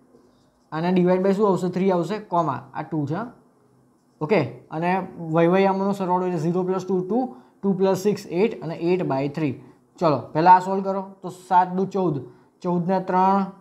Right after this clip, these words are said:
સત્તર, સત્તર ભાગ્યા બે તરી છ, અને સત્તર ભાગ્યા છ અને કોમા એઇટ બાય થ્રી. તો આ તમને બિંદુ પીના એમ મળ્યા. હવે નેક્સ્ટ શું કહે છે? એ તથા એક નવું બિંદુ ક્યુ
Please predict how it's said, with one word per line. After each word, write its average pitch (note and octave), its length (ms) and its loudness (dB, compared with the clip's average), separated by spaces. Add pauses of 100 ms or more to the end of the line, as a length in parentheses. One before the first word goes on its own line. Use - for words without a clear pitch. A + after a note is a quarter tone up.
(300)
સત્તર, F#3 440 0
સત્તર D#3+ 380 -4
ભાગ્યા F#3 280 0
બે F#3 200 2
તરી F#3 240 0
છ, F#3 120 -2
અને - 600 -4
સત્તર D#3 340 -4
ભાગ્યા E3+ 300 2
છ F3+ 100 -6
અને G3+ 420 -2
કોમા E3 340 -6
એઇટ F#3 240 0
બાય C#3+ 220 -2
થ્રી. C#3+ 280 -2 (280)
તો F3+ 40 6
આ F#3+ 80 8
તમને F#3+ 240 0
બિંદુ F3+ 260 2
પીના E3 260 -2
એમ C#3 160 -4
મળ્યા. C#3 280 -2 (260)
હવે G#3 160 4
નેક્સ્ટ G#3+ 240 2
શું A#3+ 120 -2
કહે G3+ 120 4
છે? G3 180 -2 (240)
એ F#3 80 2
તથા G3+ 240 4
એક C4 220 4
નવું G#3+ 220 6
બિંદુ A3 280 2
ક્યુ A3+ 340 -4